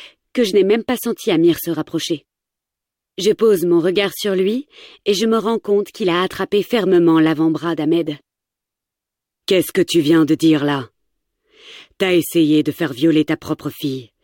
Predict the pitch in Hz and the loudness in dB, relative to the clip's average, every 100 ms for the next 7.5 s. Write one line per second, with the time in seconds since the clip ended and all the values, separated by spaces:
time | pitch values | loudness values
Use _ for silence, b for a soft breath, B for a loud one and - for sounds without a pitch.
0 | _ _ _ _ - 147 - 160 143 117 | _ _ _ _ -10 -10 -6 -2 -2 -4
1 | 143 - - 139 - 143 - 131 - 127 | -8 -8 -8 -8 -6 -8 -8 -12 -10 -10
2 | 120 _ _ _ _ _ _ _ _ _ | -12 _ _ _ _ _ _ _ _ _
3 | - 180 202 175 165 170 170 160 - _ | -10 -2 2 4 4 4 2 2 -4 _
4 | _ _ _ _ _ _ _ _ _ - | _ _ _ _ _ _ _ _ _ -8
5 | 190 160 190 - 175 - 180 160 151 - | -4 -2 -2 -2 -4 -2 0 2 0 -2
6 | 185 185 - _ - 175 175 - 165 165 | -6 -6 -10 _ -4 0 0 -2 -4 -2
7 | 160 - 165 156 | -2 -4 -4 -4